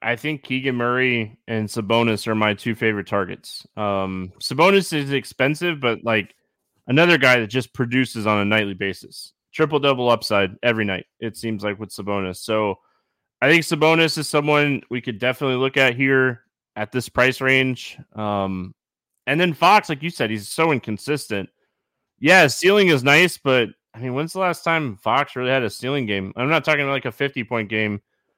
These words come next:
Like, it was December, his last sixty-point game. And sixty,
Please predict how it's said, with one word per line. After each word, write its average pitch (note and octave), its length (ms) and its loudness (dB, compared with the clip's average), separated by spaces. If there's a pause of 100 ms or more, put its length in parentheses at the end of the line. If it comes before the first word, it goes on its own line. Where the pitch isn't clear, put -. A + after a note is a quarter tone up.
(160)
Like, A#2 160 -2
it C#3+ 80 0
was D3 180 -2
December, C#3 540 0
his G2+ 180 -2
last A2+ 300 0
sixty-point A2 640 -8
game. G2+ 340 -6 (180)
And G#2 480 -6
sixty, E3 720 -4